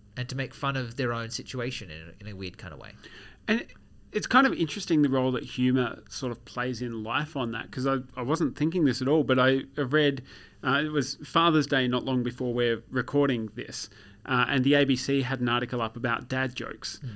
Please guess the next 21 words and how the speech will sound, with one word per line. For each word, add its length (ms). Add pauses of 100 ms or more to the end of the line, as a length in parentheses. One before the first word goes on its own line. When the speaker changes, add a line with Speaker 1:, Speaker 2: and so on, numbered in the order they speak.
(280)
Speaker 2:
and 360
the 220
social 560
function 640 (300)
of 360
dad 360
jokes, 460
which, 520 (420)
aside 360
from, 220
you 140
know, 80
teaching 460
humour 220
to 120
very 500
young 540
kids, 240
these 220
academics 580
were, 180